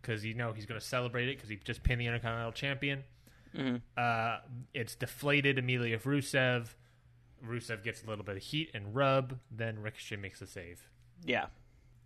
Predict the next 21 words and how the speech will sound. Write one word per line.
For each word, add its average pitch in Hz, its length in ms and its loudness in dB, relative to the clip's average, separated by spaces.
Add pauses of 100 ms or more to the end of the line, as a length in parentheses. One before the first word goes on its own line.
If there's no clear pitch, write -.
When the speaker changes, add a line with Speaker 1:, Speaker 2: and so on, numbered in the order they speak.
(300)
Speaker 1:
And, 95 460 -4 (840)
um, 95 400 -2
I 107 120 0
imagine 120 320 4
the 110 60 -4
save 117 480 6
is 101 140 -2
really 107 240 0
more 107 240 2
of, 98 140 -2
like, 98 400 0 (400)
shooing 117 500 0
him 104 180 0
off, 104 400 2
'cause 95 200 -2
Rusev 101 420 -2
is 98 80 -10
like, 104 140 -2
"Oh, 160 160 4
see 185 240 -2
ya." 147 160 2